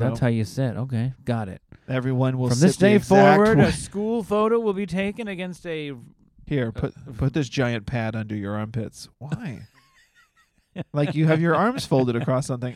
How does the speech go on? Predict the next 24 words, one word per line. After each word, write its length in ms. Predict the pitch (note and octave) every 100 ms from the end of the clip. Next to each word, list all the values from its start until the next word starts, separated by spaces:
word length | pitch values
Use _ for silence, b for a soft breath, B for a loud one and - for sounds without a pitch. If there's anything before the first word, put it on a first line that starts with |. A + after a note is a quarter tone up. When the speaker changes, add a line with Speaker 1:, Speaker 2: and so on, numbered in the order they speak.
| -
Speaker 2:
Oh. 380 | B3 G3+ A#2+ A#2 _
Speaker 1:
I'm 100 | C#3
so 160 | C#3+ G3
jealous. 380 | C3+ - A3 A#3+
Speaker 2:
Wait, 60 | B2+
like 220 | F3+ C#3
what? 580 | C3 A#3+ G#3 - - - _ - B B B - -
Speaker 1:
I'm 80 | C#3+
so 160 | E3+
jealous 300 | B2+ C3+ B2+
you 60 | B2
got 100 | A#2
the 60 | -
school 200 | C#3 B2
photo 240 | D3 C3+
because, 300 | A#2+ C#3 A#2
as 240 | C3 B2 B2
you 80 |
remember, 460 | A#2+ C#3+ F3+ A2 G#2 -
Speaker 2:
Didn't 160 | - A#2+
get 80 | A2
a 20 | A2+
haircut. 320 | E3+ A#2 G2
Speaker 1:
w-, 200 | A#2+